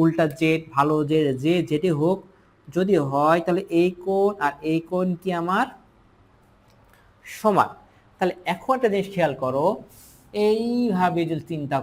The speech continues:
করো, তাহলে কি এই কোণ আর এই কোণ কত ডিগ্রি? এই কোণ যদি পঁয়তাল্লিশ ডিগ্রি হয়, তাহলে এই কোণও পঁয়তাল্লিশ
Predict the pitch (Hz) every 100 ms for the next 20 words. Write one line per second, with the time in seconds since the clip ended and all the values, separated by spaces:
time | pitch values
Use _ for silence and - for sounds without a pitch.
0 | 135 127 131 135 151 170 202 - - 156
1 | 160 175 170 190 185 180 185 196 - _
2 | _ _ _ 165 175 185 185 190 190 190
3 | 196 147 139 143 - 170 175 180 180 180
4 | 180 175 180 180 185 180 175 190 202 262
5 | - _ - 170 190 220 196 180 175 156
6 | 151 160 147 151 143 143 135 143 156 -
7 | 165 160 165 160 170 190 226 302 - _
8 | _ _ _ 147 143 143 147 156 202 269